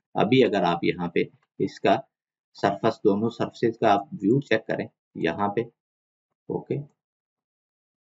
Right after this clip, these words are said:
यहाँ पे आप व्यू check करें तो आपको बिल्कुल जो है वो accurately जो है यहाँ से, यहाँ से, यहाँ से चलती हुई दिखाई देती है। ये सिर्फ वो triangulation है जो extra है,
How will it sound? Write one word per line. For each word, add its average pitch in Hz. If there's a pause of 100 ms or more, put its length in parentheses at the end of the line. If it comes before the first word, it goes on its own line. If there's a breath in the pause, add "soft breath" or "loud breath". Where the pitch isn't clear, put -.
(140)
यहाँ 98
पे 110
आप 95
व्यू 92
check 120
करें 107
तो -
आपको 80
बिल्कुल 73
जो 76
है 78
वो 85 (400)
accurately 95
जो 85
है 87 (100)
यहाँ 87
से, 104 (280)
यहाँ 85
से, 87
यहाँ 80
से - (460)
चलती 98
हुई 90
दिखाई 90
देती 95
है। 98
ये 98
सिर्फ 110
वो 107
triangulation 101
है 113
जो 87
extra -
है, 107